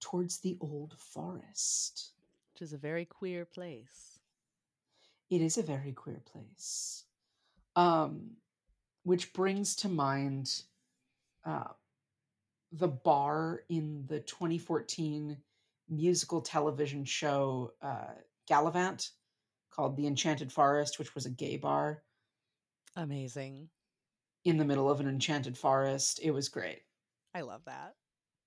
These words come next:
Speaker 1: Where the Queen of All Queens sung a big song about, uh, Off With His Shirt.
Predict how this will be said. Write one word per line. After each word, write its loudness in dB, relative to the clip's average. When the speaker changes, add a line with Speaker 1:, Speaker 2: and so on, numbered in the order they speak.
Speaker 1:
Where 0
the 0
Queen 2
of 2
All 6
Queens -2
sung -2
a 0
big -6
song -2
about, -8
uh, -4
Off 4
With -10
His -2
Shirt. -6